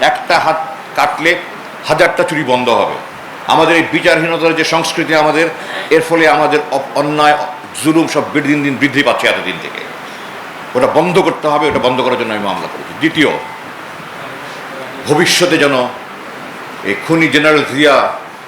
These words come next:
পলাতক জেনারেল মুজিবের মতো কোনো জেনারেল এই দেশে পয়দা না হয়, যারা প্রভুর অন্ধ আনুগত্য করবে নীতি নৈ-, নৈতিকতা বিসর্জন দিয়ে। আমাদের শপথ হলো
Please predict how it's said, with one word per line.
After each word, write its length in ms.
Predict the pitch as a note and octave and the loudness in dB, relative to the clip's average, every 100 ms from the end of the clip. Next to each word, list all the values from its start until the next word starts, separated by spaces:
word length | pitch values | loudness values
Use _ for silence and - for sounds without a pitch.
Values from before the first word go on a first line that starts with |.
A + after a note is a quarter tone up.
| - - - | -18 -18 -4
পলাতক 380 | C#3 D#3 D3 D3+ - | 2 4 4 2 2
জেনারেল 260 | C#3+ C#3+ | 4 4
মুজিবের 460 | C3 C#3+ D#3+ E3+ E3+ | 2 2 4 6 4
মতো 240 | D#3+ E3 D#3+ - - - - | 4 2 0 -4 -14 -18 -8
কোনো 140 | D3+ D#3 | -4 0
জেনারেল 460 | E3 E3+ E3 D#3+ | 2 4 6 6
এই 140 | D3+ D3 | 4 2
দেশে 220 | D3 D#3+ D3+ | 2 2 4
পয়দা 220 | D#3 D3+ | 6 6
না 180 | C#3+ C3 | 4 4
হয়, 320 | C#3+ A#2+ G#2 - - - - - - | 6 6 2 -2 -14 -18 -18 -10 2
যারা 380 | C3+ D3+ D3 - | 4 6 6 4
প্রভুর 360 | D#3+ D#3+ F3+ F3+ E3+ | -2 2 4 4 4
অন্ধ 260 | E3+ - | 2 4
আনুগত্য 440 | D#3+ D#3 C#3+ - C3+ | 4 4 2 0 -2
করবে 260 | A2+ A2 | -2 -2
নীতি 220 | B2 C3+ | -4 -4
নৈ-, 200 | C#3 C3+ C3+ - - - | -2 -2 -4 -10 -14 -4
নৈতিকতা 320 | B2+ C3 B2+ | 0 2 2
বিসর্জন 400 | B2 D3 A#2 A2+ | 4 4 4 2
দিয়ে। 220 | E2 D2 - - - - - - - - - - - - | 0 -6 -8 -14 -16 -16 -16 -16 -16 -16 -14 -14 -10 -2
আমাদের 540 | C3 D3+ E3 F3+ F3+ - | 4 4 6 4 2 0
শপথ 420 | D#3 D3 F3 F3+ | 0 4 4 4
হলো 360 | F3 F3+ F#3 | 2 2 2